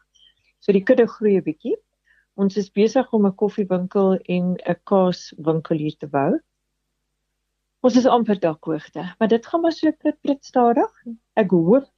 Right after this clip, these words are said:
ek hoop om in die lengte oop te maak. En dis omtrent al wat ons het. Pragtige bome, baie voëllewe, krimvarkies, uile, tarantale, nagapies.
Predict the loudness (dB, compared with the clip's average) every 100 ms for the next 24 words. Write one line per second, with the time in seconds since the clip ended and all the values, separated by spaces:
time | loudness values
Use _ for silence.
0 | _ _ _ -6 0 0 2 0 0 -2
1 | -4 -4 -6 -4 -6 -6 -8 -6 -6 -10
2 | _ _ _ _ _ _ _ _ _ _
3 | _ 0 2 0 0 0 0 -2 -2 -4
4 | -4 -6 -2 -4 -2 -2 0 2 4 4
5 | 2 -2 _ _ _ -4 0 0 0 0
6 | 2 2 0 -2 -6 -8 _ _ _ _
7 | _ _ 0 0 0 -2 -2 -4 -10 -4
8 | 0 0 0 -2 -8 _ _ -6 -4 -2
9 | 0 0 -2 -6 -12 _ _ _ -4 -4
10 | -6 -10 -12 -20